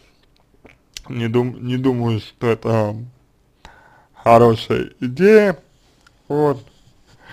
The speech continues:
для человека, в том числе, в том числе и для вас, потому что вы тоже человек,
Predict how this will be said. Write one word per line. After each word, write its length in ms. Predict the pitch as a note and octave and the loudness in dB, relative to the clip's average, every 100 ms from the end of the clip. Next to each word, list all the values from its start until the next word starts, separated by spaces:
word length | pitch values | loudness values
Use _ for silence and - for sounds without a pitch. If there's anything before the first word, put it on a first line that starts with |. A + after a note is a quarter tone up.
| - - - - - _ | -20 -20 -20 -20 -20 _
для 420 | B2 D3 D3 C#3+ | 0 8 10 8
человека, 840 | - - D3 D3 C#3+ C3+ B2 - A#2 - _ _ _ _ _ _ _ _ - | 6 -2 4 6 6 4 0 -8 -10 -18 _ _ _ _ _ _ _ _ -20
в 20 | _ | _
том 220 | B2 A#2 | -4 -4
числе, 540 | - C3 C3+ B2+ A#2 - - - - - | -10 -6 0 0 0 -8 -20 -20 -20 -20
в 60 | _ | _
том 220 | D3+ C#3 | -4 -4
числе 360 | A#2 - B2+ B2 | -8 -4 0 0
и 20 | |
для 200 | A#2 C3+ | 2 4
вас, 200 | F#3+ G3 | 4 2
потому 360 | - G#2+ A2+ | -6 -8 -8
что 180 | - A#2+ | -10 -12
вы 480 | A2+ A2+ A2 G#2+ A2 - _ _ _ _ _ _ _ _ _ _ _ | -8 -8 -8 -10 -14 -18 _ _ _ _ _ _ _ _ _ _ _
тоже 300 | B2+ A#2+ A#2 | -2 -2 -2
человек, 600 | - A#2+ A#2+ E3+ G#3 | -2 0 2 2 0